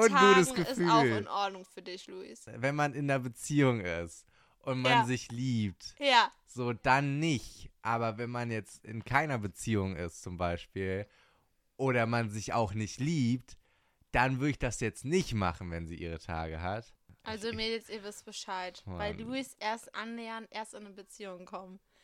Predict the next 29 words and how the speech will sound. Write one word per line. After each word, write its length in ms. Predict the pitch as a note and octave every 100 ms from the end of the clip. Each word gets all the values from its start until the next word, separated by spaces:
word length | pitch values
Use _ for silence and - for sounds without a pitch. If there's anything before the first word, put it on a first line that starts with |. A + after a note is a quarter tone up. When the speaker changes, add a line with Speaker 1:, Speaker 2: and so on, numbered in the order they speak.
| _
Speaker 2:
Dann 140 | G#3+ A3+
könnt 220 | B3+ A#3
ihr 80 | B3
den 200 | A#3 A3
vollbluten, 640 | - C4 G#3 G#3 A#3 A3
so 60 | G#3
wie 340 | C4 B3+ E4 -
<laughs> 40 | B5+ B5+ C6+ B5+ C6+ C6+ C6+ C6+ -
Speaker 1:
Ja, 280 | G2+ G2+
dann, 280 | G#2 B2 C3+
dann 180 | C#3 D3
ist 180 | D3+ -
okay, 340 | C3 - C#3
dann 400 | B2 A#2 A#2 B2
blutet 340 | C3 D#3 D3 B2
mich 220 | B2+ -
voll, 300 | - C3 C3+
ist 260 | C3+ -
kein 220 | - B2+ A#2
Problem. 500 | A2 G2 F#2+ G2+ G#2 B4 C#5+ C#5
Speaker 2:
Ey, 180 | D#4 C#4
die 160 | C#4+ A#3+
Folge 380 | C#4+ C#4+ C#4+ B3+
wird 180 | C4+
gesperrt. 800 | C4+ C4 C4 - _ A#3+ A#3 A3+ - F#4 G4+ -
Okay, 320 | D4 D4 C#4 C4 F4+ F4 -
ähm, 300 | C4+ C#4 D4 D#4+ - _ -
jetzt 260 | D#4 F#4+
mal 80 | G4+